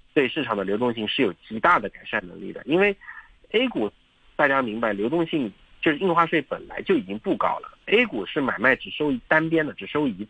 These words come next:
次，而且只收，呃，百分之零点一，十个B P，这次减半呢，就是从，呃，零点一改成零点零五啊，但是它买卖只收一次。但港股大家都知道，买卖是收双边的，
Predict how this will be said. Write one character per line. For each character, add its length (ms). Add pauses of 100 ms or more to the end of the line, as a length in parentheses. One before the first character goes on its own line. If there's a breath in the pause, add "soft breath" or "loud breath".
(120)
次， 180 (420 loud breath)
而 120
且 260
只 160
收， 320 (840)
呃， 220
百 200
分 160
之 80
零 180
点 240
一， 240 (140)
十 180
个 140
B 120
P， 240 (120)
这 140
次 180
减 240
半 200
呢， 140
就 140
是 80
从， 280 (440 loud breath)
呃， 420
零 220
点 200
一 120
改 120
成 200
零 120
点 160
零 240
五 80 (200)
啊， 200 (120)
但 120
是 80
它 120
买 180
卖 140
只 160
收 180
一 180 (140)
次。 140 (400 loud breath)
但 180
港 240
股 140
大 80
家 100
都 120
知 180
道， 240
买 180
卖 160
是 140
收 160
双 320
边 220
的， 140